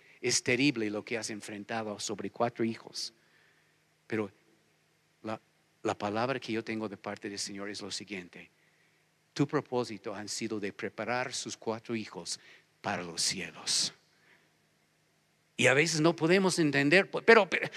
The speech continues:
¿por qué los otros hijos de las otras personas ya, ya son grandes, tienen nietos?" No, no, no, no, no, dijo la, esta, esta persona dijo,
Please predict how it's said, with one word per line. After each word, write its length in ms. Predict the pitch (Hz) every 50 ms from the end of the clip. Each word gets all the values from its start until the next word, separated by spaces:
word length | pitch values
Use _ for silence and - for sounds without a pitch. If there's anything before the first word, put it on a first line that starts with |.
| - - - -
¿por 120 | - 196
qué 120 | - 226 226
los 180 | 208 202 156
otros 260 | 185 220 220 226 202 170
hijos 220 | 202 175 185 180
de 120 | 170 190
las 180 | 170 165 160 156
otras 220 | 208 208 202 185
personas 420 | - 175 160 - 190 220 214 185 143
ya, 120 | 156 135 - - -
ya 80 | - 185
son 240 | 175 - 170 156 151
grandes, 420 | 156 180 196 214 220 202 190 170
tienen 280 | - 170 160 160 156 151
nietos?" 260 | 175 214 202 - -
No, 160 | 147 151 151
no, 140 | 147 135 127
no, 140 | 127 123 120
no, 160 | 117 113 110
no, 120 | 104 98
dijo 280 | 95 101 - - - -
la, 120 | 90 - - _ _ _ _ _ _ _ _ _ _ _ _ _
esta, 260 | - 131 123 - 160 - - -
esta 220 | 127 117 - 147
persona 360 | - - - - 127 120 117
dijo, 300 | 107 113 110 - 107 -